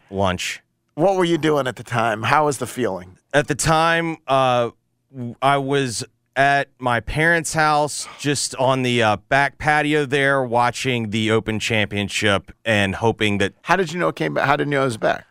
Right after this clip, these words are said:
Speaker 1: Uh, Aaliyah said that our alarm
Speaker 2: I see.
Speaker 1: when, when we get, when we regain power, our alarm comes back on, and that's how she f-, she felt confident that we had power at that point.
Speaker 2: Well, we're down to five hundred and eight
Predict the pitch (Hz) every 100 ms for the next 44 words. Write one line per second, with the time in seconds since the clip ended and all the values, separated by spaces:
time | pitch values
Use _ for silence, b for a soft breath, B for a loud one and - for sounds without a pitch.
0 | _ - 131 123 - 120 117 120 143 147
1 | 147 139 - - 135 123 113 117 110 -
2 | 104 110 104 104 - 107 98 95 104 117
3 | 117 113 110 104 - _ 90 - - 87
4 | 143 139 135 127 143 151 131 165 156 151
5 | 151 147 151 151 170 190 170 165 - 135
6 | 127 117 107 87 110 107 95 101 98 95
7 | 92 90 90 73 62 60 - _ 101 110
8 | 110 117 101 - 104 - - - 135 143
9 | 135 - 113 98 - 82 80 55 92 92
10 | 92 80 - 80 78 - 67 - - _
11 | 185 190 185 226 262 269 240 202 165 -
12 | 196 202 156 180 165 135 123 123 143